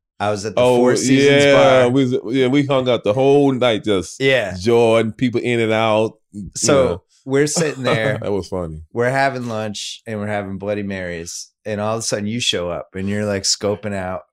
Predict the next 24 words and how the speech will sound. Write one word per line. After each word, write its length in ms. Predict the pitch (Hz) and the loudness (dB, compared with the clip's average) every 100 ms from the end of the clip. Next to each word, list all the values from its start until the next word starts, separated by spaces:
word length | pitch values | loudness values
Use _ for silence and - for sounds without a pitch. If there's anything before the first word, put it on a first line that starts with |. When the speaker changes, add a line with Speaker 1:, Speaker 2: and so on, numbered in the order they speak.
| _ | _
Speaker 1:
and 100 | 101 | -10
you 80 | 101 | -8
find 300 | 101 107 101 | -6 -6 -6
a 20 | |
table. 480 | 98 - 104 76 73 - _ _ _ _ _ - - | -6 -4 -4 -6 -12 -16 _ _ _ _ _ -20 -10
And 380 | 101 101 95 90 | -6 -4 -4 -8
you, 180 | 101 107 | -8 -4
like, 200 | 107 95 | -2 -2
pick 180 | 120 110 | -6 -6
the 80 | 113 | -4
table 380 | 110 104 95 | -2 -2 -4
and 100 | 95 | -8
you 80 | 95 | -8
sat 320 | 92 95 95 | -8 -6 -6
down. 360 | 95 82 82 85 _ _ _ _ - | -8 -10 -12 -14 _ _ _ _ -12
And 140 | 104 | -8
then 180 | 104 98 | -8 -6
ten 220 | - 120 | -4 -2
minutes 240 | 120 117 | -2 -4
later, 220 | 120 113 107 | -2 -2 -2
Speaker 2:
Yep, 80 | |
Speaker 1:
Jordan 340 | 85 107 104 101 | 0 0 0 -4
comes. 400 | 98 90 76 78 | -8 -6 -6 -6
Speaker 2:
yep. 160 | 80 | -6